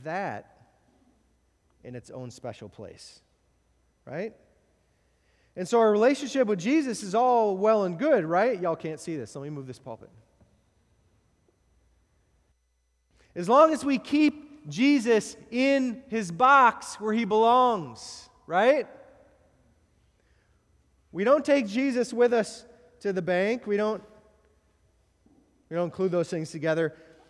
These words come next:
We certainly don't take Jesus with us to work, right?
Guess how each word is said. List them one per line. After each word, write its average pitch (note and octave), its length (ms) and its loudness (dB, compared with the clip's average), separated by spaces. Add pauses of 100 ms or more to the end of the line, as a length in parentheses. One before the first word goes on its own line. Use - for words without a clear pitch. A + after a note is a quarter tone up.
(140)
We E3+ 120 -6
certainly B3+ 500 2
don't G#3+ 220 0
take G3+ 200 0
Jesus F#3 380 -6
with F#3 200 -2
us F#3 240 -4
to D#3 120 -6
work, G3 440 0 (1600)
right? G#3+ 320 -2